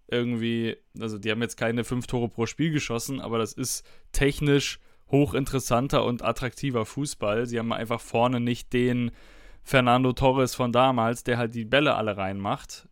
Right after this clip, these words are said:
äh, oder den David Villa, sondern sie haben einfach da so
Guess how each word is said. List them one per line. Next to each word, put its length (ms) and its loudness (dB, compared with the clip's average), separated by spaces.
äh, 180 -2
oder 220 -2
den 140 -8
David 320 0
Villa, 320 0
sondern 320 -6
sie 100 -2
haben 140 -2
einfach 340 -4
da 280 6
so 320 -8